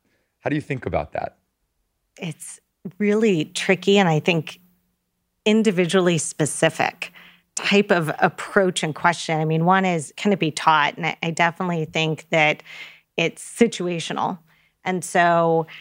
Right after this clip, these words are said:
Speaker 2: in certain situations, are, are you competitive? And in others, do you have the passion and drive to even be competitive about that topic? And so I, I do think it, it kinda wanes and changes. But I think the important thing is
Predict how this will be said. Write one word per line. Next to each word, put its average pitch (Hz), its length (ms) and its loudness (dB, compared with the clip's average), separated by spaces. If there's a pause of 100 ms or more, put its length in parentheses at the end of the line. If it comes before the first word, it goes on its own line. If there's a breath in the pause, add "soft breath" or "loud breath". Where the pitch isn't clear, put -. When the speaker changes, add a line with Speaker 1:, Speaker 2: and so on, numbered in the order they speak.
(560 loud breath)
Speaker 2:
in 202 180 4
certain 202 420 2
situations, 175 960 2
are, 156 240 4
are 165 120 2
you 160 180 2
competitive? 165 680 2
And 151 120 4
in 156 300 0
others, 170 460 2
do 170 100 0
you 160 80 2
have 151 140 2
the 160 80 0
passion - 460 -2
and 165 160 4
drive 151 340 4
to - 100 -4
even 160 220 0
be 143 100 -6
competitive 151 580 0
about - 280 0
that - 160 -2
topic? - 600 -2
And 175 160 -6
so 170 180 2
I, 170 160 4
I 185 120 0
do 180 180 -2
think 170 240 -2
it, - 220 -2
it 147 180 -6
kinda 180 260 2
wanes 170 420 2
and 156 120 2
changes. 185 540 4
But - 300 2 (720 soft breath)
I 214 100 0
think 262 240 -2
the 240 100 2
important 214 680 0
thing 175 420 2
is 165 520 2